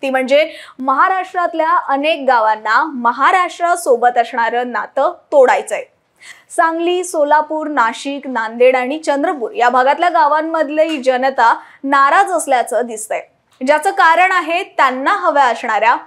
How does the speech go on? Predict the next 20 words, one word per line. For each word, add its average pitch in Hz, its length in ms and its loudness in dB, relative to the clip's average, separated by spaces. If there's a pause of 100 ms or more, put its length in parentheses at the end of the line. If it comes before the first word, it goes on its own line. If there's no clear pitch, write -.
मूलभूत 254 580 -2
सुविधा. 240 460 -6 (680)
राज्यातील 370 560 2
सीमा 370 320 -2
भागालगत 349 640 0
असणाऱ्या 277 540 0
काही 269 360 -2
गावांनी 233 540 0
इतर 269 280 -2
राज्यांशी 294 640 -2
संलग्न 339 580 -2
होण्याबाबतची 269 840 0
इच्छा 247 280 -2
मांडण्यास 226 480 -4
सुरुवात 247 280 0 (100)
केली 208 240 -6
आहे, - 120 -10 (460)
कारण 349 320 4 (240)
इथल्या 320 380 2
नागरिकांना 330 640 2